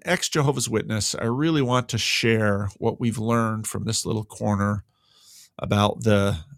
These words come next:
true history of Christianity with my mother and brother that are still in the cult. But I know once I do this, I'll be labeled an apostate, if I'm not already, and be shunned forever with no chance of reconnection.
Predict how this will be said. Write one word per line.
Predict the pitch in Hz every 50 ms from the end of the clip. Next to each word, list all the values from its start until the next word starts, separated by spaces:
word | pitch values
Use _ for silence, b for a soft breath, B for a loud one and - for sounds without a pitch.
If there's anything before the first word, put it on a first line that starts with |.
| _ _ -
true | - - 131 127 127 123 104
history | - 143 135 - - - 117 117
of | - -
Christianity | - 117 113 - - - - 113 113 113 117 110 107 104 - 120
with | 127 104 104 - -
my | - 110 101
mother | 104 107 110 110 110 110 110
and | 104 104 104
brother | 107 101 101 98 104 123 127 - _ b b b b b b b
that | - 107
are | 101
still | - - - 107 104 107 107
in | 101
the | 107
cult. | - - - - - - - - - - _ _ _ _ _ _ _ _ - B B B B B B B B B B
But | - 113 117
I | 120
know | 139 156 160
once | 151 143 143 143 - -
I | 127 110
do | 120 131 180 208 202 143
this, | 117 110 117 117 - -
I'll | 107
be | 104 113 110
labeled | 107 117 113 131 127 131 123 120
an | 120 113 -
apostate, | - 113 - - - 135 143 143 - - - - - - - - - - _ _ -
if | - -
I'm | - - -
not | - - -
already, | - - - - - - - - - - - _ _ _ _ _ _ _ _ _ -
and | - 107
be | 113 113
shunned | 107 - - 139 143 147 139
forever | - - 131 127 127 131 127 123 113 110
with | 117 110 - -
no | 120 120 127
chance | 123 - - - 123 127 123 123 - - - -
of | - 104 104 104 107 - - - - -
reconnection. | - 107 - - 107 107 101 - - - - - -